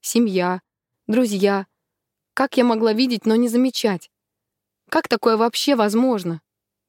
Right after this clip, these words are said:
"У каждого из наследников пяти старших семей свои секреты",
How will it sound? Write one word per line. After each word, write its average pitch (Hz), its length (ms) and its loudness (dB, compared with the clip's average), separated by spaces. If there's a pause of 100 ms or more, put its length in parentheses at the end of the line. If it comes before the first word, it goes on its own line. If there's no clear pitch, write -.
(840)
"У 175 60 -10
каждого 233 440 0
из 208 100 0
наследников 196 600 -2
пяти 196 260 -6
старших 190 420 -6
семей 180 360 -2
свои 190 260 -2
секреты", 190 540 -4